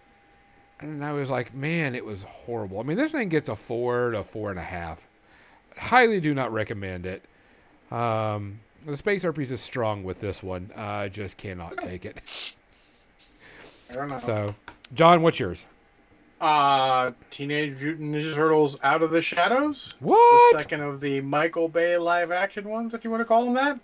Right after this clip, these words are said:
Speaker 1: Yep.
Speaker 2: But in this one, they added Casey Jones. And also, <laughs> I messaged you part of the way through that because I think I actually saw this one and completely fucking forgot that I saw it.
Speaker 1: Yeah.
Speaker 2: I don't remember every part of it,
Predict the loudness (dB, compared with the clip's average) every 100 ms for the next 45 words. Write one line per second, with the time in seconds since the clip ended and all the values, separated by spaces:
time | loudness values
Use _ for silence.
0 | -16 -20 -20 _ _ _ -20 _ _ _
1 | _ _ -2 0 0 0 0 0 -6 -6
2 | -8 -12 -18 _ _ _ -6 -6 -4 -6
3 | -8 -10 -12 -10 -10 -12 -8 -4 -4 -6
4 | -16 -20 -20 -20 _ _ -20 -10 0 4
5 | 4 4 -2 -2 -6 _ _ _ _ -10
6 | -10 -4 -4 -4 -12 -12 -10 -4 0 0
7 | -2 -4 -4 -2 -4 -6 -10 -4 0 0
8 | -2 _ _ _ _ _ _ _ _ 0
9 | 0 2 0 2 4 4 2 -4 -10 -4
10 | -2 -2 -4 -8 -4 -4 -4 -8 -8 -8
11 | -8 -8 -6 -8 -2 0 0 -4 -10 -6
12 | -2 -2 -4 -10 -12 -10 -8 -8 -10 -2
13 | 4 4 4 2 0 -2 -2 -2 -4 -6
14 | -4 -2 -2 -2 -4